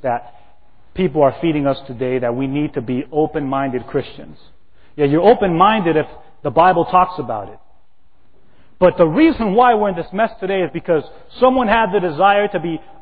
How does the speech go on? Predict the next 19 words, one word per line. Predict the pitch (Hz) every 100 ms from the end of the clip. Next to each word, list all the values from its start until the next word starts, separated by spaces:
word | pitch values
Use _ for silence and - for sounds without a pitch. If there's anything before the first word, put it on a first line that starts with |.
| -
open-minded. | 196 202 180 175 190 156 110 - - - - - - - - - - - - - - -
Eve | 254 277
had | 226
a | 202
desire | 156 147 180 190 196 190 - - -
to | - 170
be | 170
open-minded. | 165 165 147 147 143 110 110 - - - - - - - - - - - - - - -
The | 135 170
other | 294 311
thing | 302 262 254 208
that | 202 165 - - - - - -
Satan | 240 226
is | 208 -
telling | 220 214 190 196
Eve | 226 226
here | 196 175
in | 156
this | 196